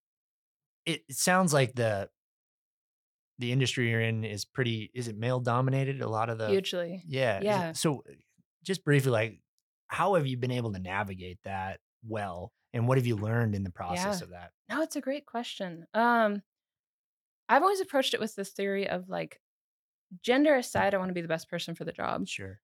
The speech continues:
Speaker 2: And I know I've had some, some editors and clients tell me, like, "Look, as a woman, we can't send you into this situation with a bunch of guys." Um, which I get. Like, if they're not comfortable with that, okay. I've done some work in the Middle East, and, like, certain places in the world, you get more,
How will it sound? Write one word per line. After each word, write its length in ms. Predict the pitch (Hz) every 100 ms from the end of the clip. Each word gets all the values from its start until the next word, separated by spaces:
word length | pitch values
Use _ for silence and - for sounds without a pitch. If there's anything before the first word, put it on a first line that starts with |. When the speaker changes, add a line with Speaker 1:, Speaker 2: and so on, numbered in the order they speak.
| _
Speaker 2:
And 120 | 220
I 80 | 226
know 180 | 220 214
I've 160 | 214
had 220 | 214 196 -
some, 200 | 190 - _
some 220 | - 180
editors 340 | 170 180 180 180
and 80 |
clients 320 | 180 180 180 -
tell 160 | 175
me, 140 | 175 170
like, 240 | 160 - 196
"Look, 160 | 196 165
as 160 | 180
a 120 | 175 165
woman, 300 | 170 185 170
we 100 | 170
can't 300 | 175 240 -
send 220 | - 170
you 100 | 170 -
into 280 | 170 170
this 220 | 160 156 -
situation 580 | 160 - 160 160 165
with 120 | 170 170
a 20 |
bunch 220 | 170 165
of 60 | -
guys." 440 | - - - - _ _ _ _ _ -
Um, 360 | 196 185 180 - _ _ _
which 140 | -
I 60 | 311
get. 240 | 302 214 -
Like, 100 | 208
if 80 | 208
they're 120 | 240
not 120 | 233
comfortable 280 | 220 226 220
with 100 | 208
that, 200 | 202 -
okay. 480 | 175 175 170 170 190
I've 100 | 190
done 160 | 208
some 80 | 208
work 100 | 196 190
in 60 |
the 60 | 180
Middle 180 | 175 160
East, 420 | 170 180 - -
and, 240 | 185 180 -
like, 160 | 180 -
certain 180 | 254 240
places 280 | 247 247
in 60 | 233
the 60 | 226
world, 180 | 202
you 60 | 190
get 160 | 185 -
more, 480 | 175 175 170 170